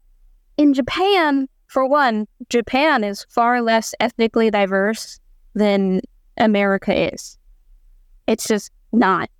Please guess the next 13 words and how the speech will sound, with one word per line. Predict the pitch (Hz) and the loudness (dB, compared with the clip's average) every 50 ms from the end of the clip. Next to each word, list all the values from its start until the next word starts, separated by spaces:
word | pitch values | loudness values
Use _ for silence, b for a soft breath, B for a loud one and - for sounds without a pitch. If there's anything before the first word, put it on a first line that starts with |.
| _ _ _ _ _ - - | _ _ _ _ _ -6 -2
like, | 196 180 - - - - - _ _ _ - - _ - | 0 0 0 -2 -6 -14 -20 _ _ _ -20 -14 _ 0
not | 226 220 214 214 214 | 2 2 2 2 2
even | 202 180 190 202 | 0 0 -2 -2
close. | - - - - - _ _ _ - - _ _ _ _ _ _ - | -2 -2 -4 -4 -4 _ _ _ -20 -20 _ _ _ _ _ _ -2
And | 262 254 254 - | 0 0 0 0
in | - 294 320 311 | 2 2 2 2
Japan, | 285 269 - - 277 294 359 381 330 277 269 269 285 - _ _ _ _ _ - | 0 -2 -2 -2 0 2 2 2 2 0 0 -4 -6 -8 _ _ _ _ _ -2
in | 247 247 233 226 | 0 0 0 2
some | 320 339 359 339 | 2 0 0 0
ways, | 302 269 254 254 254 240 - - _ - | 0 0 2 2 0 0 -4 -8 _ -2
I'm | 226 226 247 254 233 | 0 0 2 2 2
a | 214 | 2
novelty. | 208 202 185 185 185 - - - - - - - | 2 2 2 0 0 -2 -4 -8 -10 -10 -14 -16